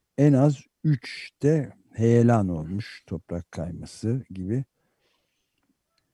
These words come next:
Yani bir önceki beş onda dokuz büyüklüğündeymiş.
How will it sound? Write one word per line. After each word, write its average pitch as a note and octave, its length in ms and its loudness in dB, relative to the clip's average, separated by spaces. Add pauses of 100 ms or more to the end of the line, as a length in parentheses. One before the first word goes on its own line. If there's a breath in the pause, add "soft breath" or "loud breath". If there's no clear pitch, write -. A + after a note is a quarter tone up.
(140)
Yani G2+ 300 -4
bir C3 200 2
önceki G#2 720 -2
beş B2 340 2
onda A2 420 -2
dokuz G#2+ 420 -2
büyüklüğündeymiş. F2+ 1120 -6